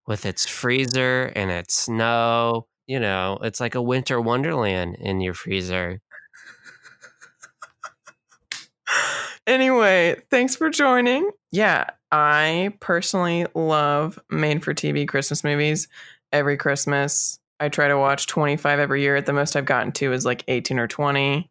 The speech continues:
Speaker 2: but this year we're doing twenty-five. Isn't that right, Sean?
Speaker 1: Yeah. Hi, I'm Sean, and I'm the exact opposite of Olivia. I don't watch made-for-T V Christmas movies. I don't watch Netflix Christmas movies.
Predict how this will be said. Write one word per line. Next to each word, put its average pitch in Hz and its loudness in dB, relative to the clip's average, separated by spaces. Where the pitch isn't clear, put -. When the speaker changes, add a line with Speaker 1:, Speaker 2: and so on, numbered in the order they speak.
Speaker 2:
but 139 -4
this 139 0
year 143 2
we're 143 0
doing 143 0
twenty-five. 135 0
Isn't 254 0
that 196 2
right, 214 2
Sean? 339 0
Speaker 1:
Yeah. 196 4
Hi, 214 4
I'm 175 4
Sean, 143 2
and 143 -2
I'm 185 4
the 156 0
exact 160 0
opposite 147 2
of 139 0
Olivia. 139 0
I 151 4
don't 139 2
watch 123 0
made-for-T 117 -2
V 117 -2
Christmas 127 -4
movies. 135 -2
I 117 0
don't 113 0
watch 110 0
Netflix 135 -2
Christmas 151 -6
movies. 156 -2